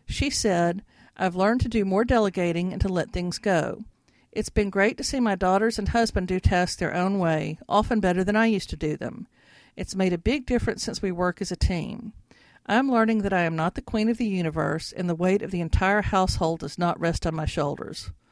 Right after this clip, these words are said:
I found her comment very reassuring. We're not the queen of the universe, and we don't bear the weight of the entire household on our own shoulders.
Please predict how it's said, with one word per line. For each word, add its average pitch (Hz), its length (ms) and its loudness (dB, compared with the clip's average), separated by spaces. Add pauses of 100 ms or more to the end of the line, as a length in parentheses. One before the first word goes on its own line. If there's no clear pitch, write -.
(640)
I 220 120 -2
found 220 280 -2
her 196 120 -6
comment 175 380 -8
very 180 380 -2
reassuring. 160 800 -4 (340)
We're 190 140 4
not 214 300 2
the - 80 -2
queen 202 240 -2
of 202 100 -2
the 214 80 -2
universe, 160 760 0
and 160 140 -6
we 160 100 -4
don't 180 380 -2
bear 180 180 0
the 170 100 0
weight 165 200 -2
of 156 80 -4
the 151 80 -6
entire 160 380 -2
household 156 520 -4
on 151 120 -8
our 151 140 -6
own 147 180 -8
shoulders. - 640 -8